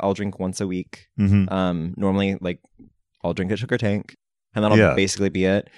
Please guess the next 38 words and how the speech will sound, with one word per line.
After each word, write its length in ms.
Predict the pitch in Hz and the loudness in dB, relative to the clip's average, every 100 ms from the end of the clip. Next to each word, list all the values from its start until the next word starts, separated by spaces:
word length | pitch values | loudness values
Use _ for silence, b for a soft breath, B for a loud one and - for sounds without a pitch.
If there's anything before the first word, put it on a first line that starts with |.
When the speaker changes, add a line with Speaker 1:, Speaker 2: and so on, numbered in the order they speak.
| b | b
Speaker 2:
Yeah. 340 | 95 87 117 107 | 2 4 4 4
Speaker 1:
Um, 260 | 95 98 - _ _ _ _ | 2 -2 -8 _ _ _ _
not 200 | 98 107 | -6 -4
addicted 320 | 117 117 117 117 | -2 -2 -4 -4
to 100 | 87 | -2
alcohol, 640 | 104 101 101 104 104 101 | -4 -6 -2 0 2 0
not 200 | 101 98 | -2 -4
addicted 420 | 104 101 98 98 - | -4 -6 -8 -10 -4
to, 420 | 98 92 90 - | -2 0 -2 -4
you 80 | 95 | -6
know, 160 | 90 87 | -6 -4
weed 640 | 90 101 101 101 98 95 | -4 -2 -2 -2 -2 -2
or 160 | 78 92 | -2 -2
any 300 | 90 98 98 | -2 -2 -2
other 160 | 98 | -2
drugs. 560 | 95 95 92 92 87 - _ _ _ _ _ _ _ | -2 0 0 -2 -6 -14 _ _ _ _ _ _ _
Cigarettes, 880 | - - 98 104 113 117 - - - - | -8 -2 0 2 4 2 0 -10 -6 0
or 140 | 117 | 2
I'm 120 | 113 | 2
sorry, 300 | 113 90 85 - | 0 -2 -2 -6
not 220 | 113 117 | -6 -6
cigarettes. 320 | 87 85 87 | -4 -6 0
Nicotine 480 | 110 120 - 135 123 | 2 2 0 4 6
Speaker 2:
Yeah. 260 | 117 71 - | 6 4 2
Speaker 1:
is 160 | 117 104 | -2 2
the 140 | 117 | 2
one 320 | 104 107 107 | 2 2 0
thing 400 | 104 101 95 95 - - | 0 0 0 -4 -8 -4
that 360 | 92 92 - - _ _ - | -2 0 -2 -10 _ _ -4
I've 220 | 92 78 76 | -4 -4 -12
just 220 | - 85 - | -10 -8 -8
always 200 | 80 78 | -10 -10
been 120 | 78 | -14
addicted 320 | 76 - 71 | -16 -18 -18
to. 60 | - | -18
I 80 | - | -16
don't 120 | - | -16
know. 220 | - - | -16 -18